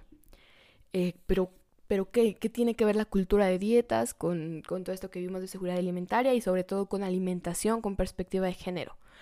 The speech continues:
La cultura de las dietas vende productos y servicios que promueven y prometen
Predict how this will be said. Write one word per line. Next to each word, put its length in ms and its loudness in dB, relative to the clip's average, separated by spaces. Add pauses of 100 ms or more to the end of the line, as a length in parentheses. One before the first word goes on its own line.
(220)
La 200 4
cultura 480 2
de 100 4
las 220 2
dietas 560 -4
vende 320 4
productos 880 6
y 80 -8
servicios 580 0
que 140 0
promueven 680 4
y 80 -2
prometen 800 2